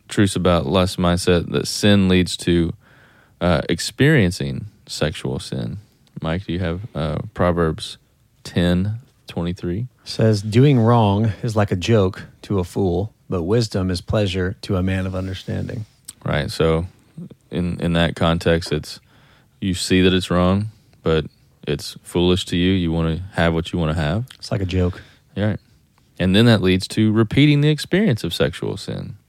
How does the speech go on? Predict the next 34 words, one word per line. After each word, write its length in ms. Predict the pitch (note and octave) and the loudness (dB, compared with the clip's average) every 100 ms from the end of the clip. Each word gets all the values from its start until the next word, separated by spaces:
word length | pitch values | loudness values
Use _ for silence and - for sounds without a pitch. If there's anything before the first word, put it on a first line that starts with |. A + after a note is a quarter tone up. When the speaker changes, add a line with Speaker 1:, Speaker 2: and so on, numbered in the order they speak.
| _ - - - | _ -20 -20 -4
Speaker 2:
And 80 | D#3+ | 0
that's 160 | A3 | 2
interesting 400 | E3 D#3+ C3+ C3 | 2 2 0 0
too, 160 | A2 A#2+ | 2 2
that 80 | G#2 | 2
it 60 | G2 | 2
says, 340 | A2 G#2+ G#2+ | 2 0 -4
you 100 | - | -6
know, 220 | G2+ F#2+ - - _ C#3 | -2 -2 -4 -14 _ -8
doing 240 | A2+ A#2 G#2+ | 0 2 4
wrong 240 | G#2 G#2 | 4 4
is 140 | F#2+ | 2
like 260 | G2+ F#2+ G2+ | 0 0 0
a 60 | G2+ | -2
joke. 460 | E2+ F2+ D#2 - - - | 0 2 0 -2 -20 -12
Speaker 1:
Mm-hmm. 400 | E2 E2+ F#2 G#2 | -6 -4 -2 0
Speaker 2:
'Cause 180 | A#2+ A#2+ | 0 -2
when, 260 | C3+ B2+ C#3+ | 2 4 6
when 200 | C#3+ C3+ | 6 6
we, 200 | C3+ C3 | 6 6
when 160 | B2+ | 4
we, 280 | B2+ A#2+ A2 - _ _ _ _ _ _ _ - | 6 4 2 -6 _ _ _ _ _ _ _ -8
we, 140 | C3 C#3 | 4 6
when 360 | C#3+ D3 D3+ | 6 6 6
we 80 | D3 | 8
use 200 | E3 G#3 | 8 6
the 120 | D3+ | 4
term, 440 | B2+ D3 C#3 A#2+ G#2 - | 4 6 6 6 2 -2
"Oh, 60 | C#3 | 2
I'm 100 | D3+ | 4
just 160 | C#3 - | 4 4
kidding," 360 | C#3+ G#2+ G#2+ - _ _ _ - - - - - D4+ | 4 4 0 -6 _ _ _ -20 -20 -20 -20 -16 -4
generally 440 | A2+ D3 A3+ A3+ | 4 6 8 8
Speaker 1:
Right. 80 | E3+ | 8